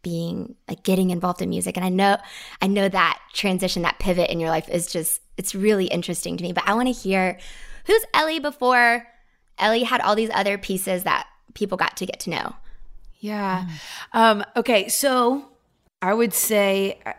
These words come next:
Speaker 2: I grew up here in Nashville, Tennessee. My dad is a producer.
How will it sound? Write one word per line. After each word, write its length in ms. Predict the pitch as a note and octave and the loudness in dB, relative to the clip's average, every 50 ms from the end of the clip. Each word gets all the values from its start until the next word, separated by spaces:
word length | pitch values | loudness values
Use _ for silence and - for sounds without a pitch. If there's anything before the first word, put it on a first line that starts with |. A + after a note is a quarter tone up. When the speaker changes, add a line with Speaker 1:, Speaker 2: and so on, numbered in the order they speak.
| _ F#3 | _ -8
Speaker 2:
I 60 | F3+ | -8
grew 240 | F3 - F#3+ F#3+ F#3+ | -6 -4 -2 0 0
up 120 | G3 - | 0 -2
here 180 | - - G3+ G3 | 0 2 2 4
in 120 | G3 F#3+ F#3 | 4 2 0
Nashville, 420 | F#3 F3 F3 E3+ - - - F#3 | -2 -4 -6 -8 -8 -8 -10 -10
Tennessee. 720 | - - F#3+ F3+ F3+ F3 - - - F3+ F#3 G#3 B3+ - _ | -8 -6 -4 -4 -4 -4 -6 -6 -4 -4 -4 -4 -6 -10 _
My 140 | - - D#3 | -8 -6 -6
dad 600 | D#3 D3 - E3+ D3+ D#3+ E3 F3+ F#3 F#3 G#3 - - | -6 -4 -2 0 2 4 4 4 4 2 0 -4 -4
is 480 | - E3+ D#3+ D#3+ D#3+ E3 D#3 - - - _ _ - | -4 -2 -2 -2 -2 -4 -4 -8 -10 -12 _ _ -14
a 60 | - | -12
producer. 680 | - - E3+ E3 E3+ E3+ E3 - - A3 A3+ B3+ C#4 | -8 -4 -2 0 0 0 -2 -2 -4 -4 -4 -6 -6